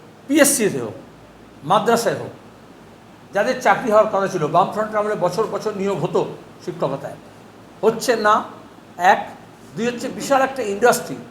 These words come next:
টাকা পয়সার বিনিময়ে নিলাম চাকরি, তার বিরুদ্ধে তারা লড়াই সংগ্রাম শুরু করে। আমরা রাজনৈতিক দলে ঝান্ডা নিয়ে যাইনি প্রথমে,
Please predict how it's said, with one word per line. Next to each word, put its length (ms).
টাকা 300
পয়সার 400
বিনিময়ে 500
নিলাম 440
চাকরি, 280
তার 140
বিরুদ্ধে 320
তারা 300
লড়াই 220
সংগ্রাম 320
শুরু 240
করে। 160
আমরা 240
রাজনৈতিক 420
দলে 240
ঝান্ডা 240
নিয়ে 140
যাইনি 260
প্রথমে, 260